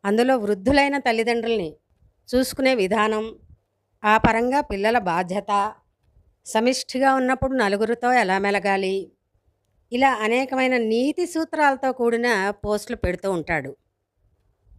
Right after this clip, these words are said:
వైదేహి, ఆమె భర్త, ఆ పెద్దవాళ్ల తాలూకు ఉమ్మడి సంసారాన్ని చాకరీ పరంగా ఈవిడ, ఆర్థిక పరంగా ఆయన, ఈది ఈది కొంత ఆర్థిక సమస్యలతోనే తనువు చాలించారు.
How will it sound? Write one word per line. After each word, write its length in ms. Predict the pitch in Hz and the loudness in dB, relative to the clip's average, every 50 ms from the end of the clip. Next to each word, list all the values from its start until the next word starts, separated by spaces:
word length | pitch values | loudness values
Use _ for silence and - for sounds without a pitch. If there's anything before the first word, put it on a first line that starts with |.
| 160 | -10
వైదేహి, 760 | 160 175 185 196 214 208 240 247 247 233 226 254 254 254 - - _ _ _ _ | -4 0 0 0 2 2 2 2 2 0 0 -4 -4 -6 -10 -14 _ _ _ _
ఆమె 240 | 208 214 220 220 214 | -4 -2 -2 -2 -2
భర్త, 340 | 175 - 185 180 - _ 202 202 208 214 - - _ _ _ - | -2 -2 -4 -4 -6 _ -2 -2 -2 -2 -6 -12 _ _ _ -8
ఆ 40 | 196 | -8
పెద్దవాళ్ల 580 | 196 - 190 185 170 180 208 233 240 247 254 | -4 -2 -2 -2 0 0 0 2 2 2 0
తాలూకు 800 | 247 254 247 240 240 233 226 226 220 - 214 180 160 156 160 - _ _ | 0 -2 -2 -2 -2 -2 -2 -4 -6 -6 -8 -6 -6 -8 -8 -12 _ _
ఉమ్మడి 320 | 220 208 202 208 214 220 226 | -8 -6 -4 -2 -2 -2 -2
సంసారాన్ని 920 | - 240 226 214 - 226 220 214 220 220 220 208 185 175 175 175 175 185 - _ _ _ _ _ _ | -2 -4 -6 -4 -2 -2 0 0 0 0 0 0 -2 -2 -4 -6 -8 -10 -14 _ _ _ _ _ _
చాకరీ 440 | - - 165 170 175 175 220 214 220 | -12 -8 -6 -6 -4 -4 -2 -2 -2
పరంగా 400 | 214 220 214 208 202 202 214 220 | 0 0 -2 -2 0 0 0 0
ఈవిడ, 340 | 220 196 165 170 175 170 185 185 180 180 - - _ _ _ _ _ _ | 0 -2 -2 -4 -4 -2 -2 -2 -2 -2 -6 -10 _ _ _ _ _ _
ఆర్థిక 440 | 170 170 185 190 180 175 220 - 226 | -10 -8 -8 -8 -4 -4 -4 -4 -2
పరంగా 400 | - 214 208 214 214 208 220 240 - - | -2 -2 0 0 0 0 0 -2 -2 -2
ఆయన, 440 | 170 165 170 175 180 180 180 180 - _ _ _ _ _ _ _ - | -4 -4 -2 -2 -4 -4 -6 -8 -12 _ _ _ _ _ _ _ -8
ఈది 320 | 202 208 226 240 240 262 | -4 -2 0 0 0 0
ఈది 440 | 254 240 226 226 233 226 262 311 392 427 339 170 - _ _ _ _ _ _ _ _ | 0 0 0 -2 -2 0 2 2 2 2 2 -2 -8 _ _ _ _ _ _ _ _
కొంత 260 | 240 240 247 262 - | -2 -2 -2 0 -2
ఆర్థిక 540 | 262 226 190 190 190 202 196 180 247 240 254 | -2 -2 0 -2 -2 -2 -2 -2 -4 -4 -2
సమస్యలతోనే 880 | - 254 240 240 233 226 - 240 233 226 233 226 233 233 254 370 453 440 _ _ _ _ _ _ _ _ _ _ _ | -2 -2 -2 -2 -2 -4 -4 -4 -4 -2 -2 -2 0 0 -2 -2 -4 -8 _ _ _ _ _ _ _ _ _ _ _
తనువు 260 | 220 196 180 185 196 | -8 -6 -4 -4 -6
చాలించారు. 720 | 202 - 226 185 165 165 160 147 - 165 156 139 143 - | -4 -4 -4 -2 -2 -4 -6 -8 -8 -10 -10 -10 -12 -16